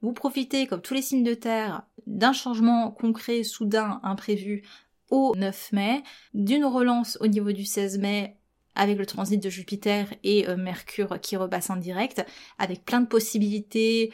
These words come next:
des choses qui s'ouvrent à vous. Soyez à l'écoute de voir dans votre environnement ce qui change. C'est vraiment la promesse de, euh, d-, d'éléments concrets, euh, qui vont jouer sur la durée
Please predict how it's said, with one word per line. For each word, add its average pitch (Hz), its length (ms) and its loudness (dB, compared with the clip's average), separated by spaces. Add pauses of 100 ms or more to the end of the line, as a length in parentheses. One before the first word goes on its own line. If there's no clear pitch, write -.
(120)
des 196 80 -2
choses 208 220 -2
qui 208 140 -6
s'ouvrent 220 280 -4
à 214 120 2
vous. 226 400 0 (280)
Soyez 226 240 0
à 226 80 2
l'écoute 214 460 -2
de 208 80 0
voir 226 240 2
dans 202 100 0
votre 190 280 -4
environnement 208 420 0
ce 220 120 -6
qui 202 140 -6
change. 220 460 -2 (300)
C'est - 140 -4
vraiment 214 260 2
la 208 140 4
promesse 220 760 0
de, 202 640 2
euh, 180 260 -4
d-, 185 300 -4 (100)
d'éléments 220 520 4
concrets, 233 580 -2 (320)
euh, 196 80 -2
qui 202 260 -2
vont 226 360 4
jouer 208 340 0
sur 226 180 -4
la 190 140 0
durée 190 480 -2